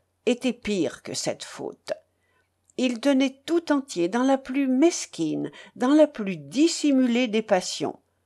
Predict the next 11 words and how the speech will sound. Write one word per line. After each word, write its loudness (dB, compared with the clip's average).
Mais 4
c'est 0
la 6
plus -4
violente 0
dont 4
les 6
natures 0
sèches -2
soient -4
capables. -4